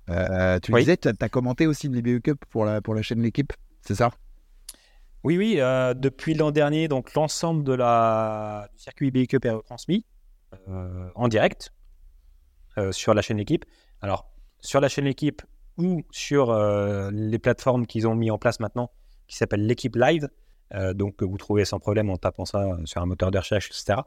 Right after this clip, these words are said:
Speaker 2: Donc, euh, oui, l'ensemble des compétitions I B U Cup ont été retransmises, euh, en direct cet hiver. Donc, toutes les courses, euh, plus les championnats du monde jeunes juniors,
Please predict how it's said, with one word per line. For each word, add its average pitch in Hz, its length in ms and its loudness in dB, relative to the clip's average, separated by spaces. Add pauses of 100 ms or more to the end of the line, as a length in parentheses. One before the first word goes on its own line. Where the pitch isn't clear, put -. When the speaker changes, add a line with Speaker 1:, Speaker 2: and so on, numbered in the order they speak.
(380)
Speaker 2:
Donc, 113 200 -2
euh, 117 80 4
oui, 135 160 2
l'ensemble 156 320 0
des 131 520 2
compétitions 131 420 -4
I 127 80 2
B 123 60 -2
U 123 100 2
Cup 143 220 0
ont 113 80 -2
été 104 100 -8
retransmises, 120 560 -2
euh, 95 160 0
en 110 100 -2
direct 113 280 2
cet - 180 -4
hiver. 123 240 4 (420)
Donc, 101 180 -6
toutes - 180 0
les 147 80 2
courses, - 380 -4 (140)
euh, 98 680 0
plus 156 320 -4
les 139 80 2
championnats 127 260 -2
du 127 60 0
monde 123 200 0
jeunes 117 180 0
juniors, 113 440 -2